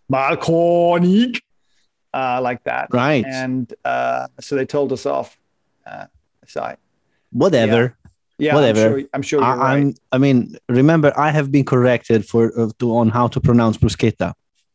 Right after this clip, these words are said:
Speaker 2: by Americans.
Speaker 1: That's
Speaker 2: Me.
Speaker 1: how you pronounce it?
Speaker 2: Bruschetta. It's bruschetta. Do not
Speaker 1: What is
Speaker 2: say bruschetti.
Speaker 1: Oh,
Speaker 2: I will come
Speaker 1: okay.
Speaker 2: there
Speaker 1: Th-,
Speaker 2: and
Speaker 1: I just
Speaker 2: strangle you.
Speaker 1: <laughs> Exactly what I was about to say.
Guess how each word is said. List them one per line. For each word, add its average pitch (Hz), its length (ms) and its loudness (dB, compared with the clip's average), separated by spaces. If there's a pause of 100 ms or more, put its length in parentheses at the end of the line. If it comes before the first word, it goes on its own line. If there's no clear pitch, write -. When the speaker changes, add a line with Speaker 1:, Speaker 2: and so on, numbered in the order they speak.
(300)
Speaker 2:
by 117 140 0
Americans. 104 720 -2 (1300)
Speaker 1:
That's - 100 -6
Speaker 2:
Me. 143 120 4
Speaker 1:
how 127 60 2
you 233 120 -4
pronounce 139 460 -6
it? 269 220 -6 (480)
Speaker 2:
Bruschetta. 131 720 -4 (420)
It's 127 180 -4
bruschetta. 113 640 -2 (280)
Do 175 200 6
not 175 220 4
Speaker 1:
What 269 80 -4
is 247 60 -2
Speaker 2:
say 135 160 4
bruschetti. 127 640 -2 (920)
Speaker 1:
Oh, 135 60 -4
Speaker 2:
I 151 140 2
will 147 200 4
come 214 260 2
Speaker 1:
okay. 175 60 0
Speaker 2:
there 127 320 2
Speaker 1:
Th-, - 160 -10 (120)
Speaker 2:
and 143 80 2
Speaker 1:
I 156 40 2
just - 100 -4
Speaker 2:
strangle 170 400 2
you. 101 240 -2
Speaker 1:
<laughs> - 60 -12
Exactly 147 580 -4
what 151 160 -4
I 147 160 0
was - 120 -8
about 131 380 -4
to 123 80 -8
say. 127 400 -4